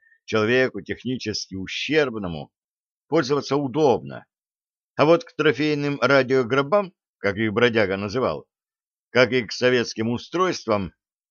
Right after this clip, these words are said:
я ближе трёх метров не подойду. И как с помощью этого набора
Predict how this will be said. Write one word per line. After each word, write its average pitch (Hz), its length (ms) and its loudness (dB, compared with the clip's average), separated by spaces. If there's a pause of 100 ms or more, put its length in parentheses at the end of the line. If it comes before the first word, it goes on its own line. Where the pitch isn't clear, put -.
(160)
я 107 440 0
ближе 104 440 -4
трёх 113 280 -6
метров 92 400 -6
не 95 160 -8
подойду. 107 800 -6 (1080)
И 110 140 -2
как 127 480 2
с - 100 -20
помощью 120 420 0
этого 120 420 0
набора 117 580 2